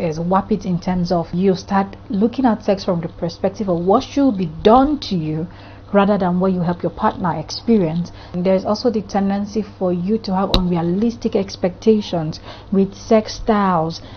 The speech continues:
There's the tendency for you to forget that your body has to be in shape to experience certain sex styles and all the rest. But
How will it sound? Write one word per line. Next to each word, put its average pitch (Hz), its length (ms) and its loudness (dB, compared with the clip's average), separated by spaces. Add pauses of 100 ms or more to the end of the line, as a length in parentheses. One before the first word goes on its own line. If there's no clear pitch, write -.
There's 190 220 2
the 190 100 -6
tendency 233 580 4
for 202 220 -6
you 208 340 4 (200)
to 175 580 0 (460)
forget 196 480 2
that 185 160 0
your 185 100 0
body 202 240 0
has 202 220 -4
to 196 120 -6
be 196 220 0
in 175 100 0
shape 185 420 -2
to 185 100 -2
experience 190 560 -2
certain 202 340 -2
sex 220 300 -6
styles 190 460 2
and 165 120 0
all 175 160 2
the 165 100 -4
rest. 165 300 -4
But 185 180 4